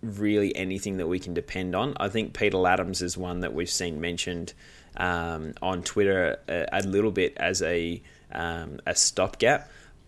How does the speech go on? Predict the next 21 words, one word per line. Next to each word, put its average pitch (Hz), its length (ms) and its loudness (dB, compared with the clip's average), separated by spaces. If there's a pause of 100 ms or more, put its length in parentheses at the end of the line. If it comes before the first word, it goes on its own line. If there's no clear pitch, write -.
(340)
but 110 240 4
it's - 320 2
just 139 300 2
not 104 240 -2
gonna 98 200 -2
be 85 120 -4
worth 82 380 0
it - 120 -2
bringing 85 340 -4
in 85 120 -6
someone 82 440 -4
like 82 240 -2
him 85 380 -6 (460)
for 107 400 4
a 95 100 2
one 92 280 -2
weeker 87 520 0 (140)
with 87 280 -2
Gawn 92 340 0
or 90 100 -4
someone, 82 640 -6